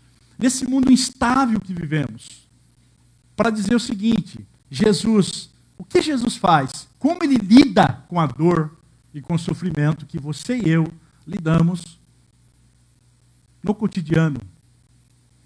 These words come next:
Ele lida, ele, o rei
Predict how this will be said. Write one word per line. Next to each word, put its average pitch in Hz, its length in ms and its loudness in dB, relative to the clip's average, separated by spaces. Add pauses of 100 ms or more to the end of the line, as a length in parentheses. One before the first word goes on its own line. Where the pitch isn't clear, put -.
(460)
Ele 247 180 4
lida, 208 560 2 (340)
ele, 185 180 0 (180)
o 170 60 -6
rei 277 600 2